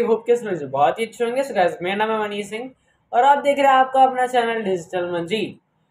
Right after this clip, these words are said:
So आज की इस video के अंदर जो है, आज हम एक और banner design करने वाले हैं। But आज की video थोड़ी सी और amazing होने वाली है, because आज सारा का सारा पूरा banner हम design नहीं करने वाले हैं, हम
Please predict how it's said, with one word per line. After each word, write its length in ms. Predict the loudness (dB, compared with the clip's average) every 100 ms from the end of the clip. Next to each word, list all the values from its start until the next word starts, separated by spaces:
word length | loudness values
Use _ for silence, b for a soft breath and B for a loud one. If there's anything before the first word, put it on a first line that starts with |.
| _
So 100 | 0
आज 240 | 2 2 0
की 80 | -4
इस 180 | -2
video 220 | 2 4 4
के 60 |
अंदर 320 | 2 2 0
जो 100 | 4
है, 60 | 4
आज 200 | 6 2
हम 120 | -2
एक 120 | -2 -2
और 180 | -2 2
banner 280 | 2 4 2
design 340 | 2 -2 -2
करने 260 | -4 -2 0
वाले 220 | 0 -2
हैं। 240 | -6 -10 _ _ _ _ -2
But 240 | -2 -2 -6
आज 260 | 2 2 2
की 160 | -4 -2
video 220 | -2 -2
थोड़ी 360 | -2 0 0
सी 120 | 2 6
और 180 | 6
amazing 360 | 4 0 -2 0
होने 160 | 0 2
वाली 180 | 2
है, 80 | 0
because 440 | 0 4 6 4 2 -8 b b -2
आज 240 | 2 2 4
सारा 300 | 4 4 4
का 100 | 4
सारा 280 | 6 4
पूरा 340 | 4 4 4 6
banner 340 | 4 4 0
हम 280 | 2 2 2
design 360 | 0 2 0 0
नहीं 240 | -2 0
करने 240 | 0 0 0
वाले 240 | 0 -2
हैं, 240 | -8 -14 _ _ _ _ _
हम 320 | -2 -2 -4